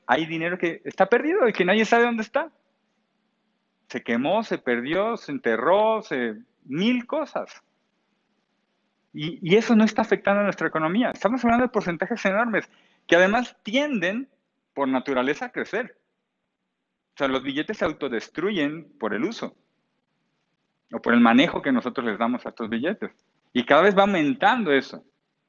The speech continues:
Eso es un sis-, es, es un sistema que tiene esa deficiencia. Las criptomonedas no. No las puedes meter en un pendrive.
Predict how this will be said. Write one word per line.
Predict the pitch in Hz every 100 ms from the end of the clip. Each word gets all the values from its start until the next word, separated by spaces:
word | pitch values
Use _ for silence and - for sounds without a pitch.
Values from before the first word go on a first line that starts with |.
| _ _ -
Eso | 185
es | 185 202
un | 208
sis-, | 185 185
es, | 180 170
es | 180 208
un |
sistema | 214 208 190 202
que | 196
tiene | 180 175
esa | 170 170
deficiencia. | 139 - - 180 175 - _ _ _ _ _ _ _ _ _ _ _ _ _ _ _ _ _ _ _ _ _ -
Las | 151 156
criptomonedas | 190 175 165 165 170 160
no. | 196 294 - _ _ _ _ _ _ _ _ _ _ _ _
No | 117 143
las | 180 185
puedes | - 160 185
meter | 170 131 139 147
en | 143
un | 143
pendrive. | 135 143 139 143